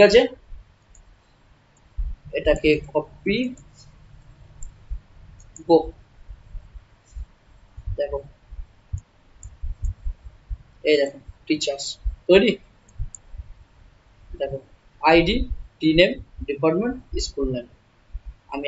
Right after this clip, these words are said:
এতক্ষণ বললাম, একটু আগেই বললাম যে আইডি primary কি হয়ে যাবে, but primary কি লিখিনি, কিন্তু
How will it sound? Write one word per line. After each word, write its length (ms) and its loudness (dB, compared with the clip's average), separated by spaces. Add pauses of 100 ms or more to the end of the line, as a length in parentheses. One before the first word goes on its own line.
এতক্ষণ 920 -4 (120)
বললাম, 340 4 (160)
একটু 240 -6
আগেই 280 2
বললাম 300 4 (440)
যে 140 -2 (600)
আইডি 240 2 (420)
primary 440 2
কি 160 -6
হয়ে 140 0
যাবে, 120 -6 (120)
but 200 4
primary 340 6
কি 140 0
লিখিনি, 340 4
কিন্তু 140 4